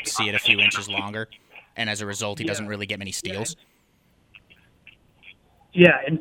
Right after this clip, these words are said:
Speaker 2: and his steal rate was real bad, and I think people appropriately jump on the steal rate stuff sometimes and say,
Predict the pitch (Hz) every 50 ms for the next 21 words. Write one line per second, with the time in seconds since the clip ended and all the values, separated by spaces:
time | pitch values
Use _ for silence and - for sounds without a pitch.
0 | - - 180 180 165 165 160 - - - 202 202 196 196 180 175 175 165 156 143
1 | 139 143 143 131 131 131 131 131 135 135 139 143 143 185 180 175 - - 202 208
2 | - 208 180 175 - 196 180 180 180 170 185 170 151 139 135 156 156 160 156 151
3 | 143 143 147 139 131 131 131 - 151 143 - - 160 156 151 143 143 139 - -
4 | 139 139 - 208 202 180 175 160 151 147 147 143 139 139 - 143